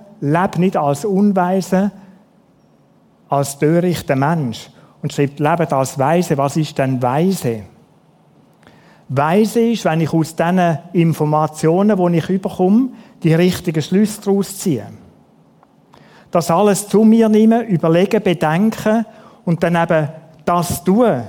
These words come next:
zu dem Schluss, wo ich gekommen bin. Was ich, was ich weiss,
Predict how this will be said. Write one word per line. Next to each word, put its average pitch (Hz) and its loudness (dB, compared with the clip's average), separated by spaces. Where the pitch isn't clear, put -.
zu - -12
dem 156 -2
Schluss, 185 0
wo 185 -2
ich 180 0
gekommen 180 -2
bin. 123 -4
Was 180 0
ich, 220 4
was 156 -4
ich 147 -2
weiss, 185 2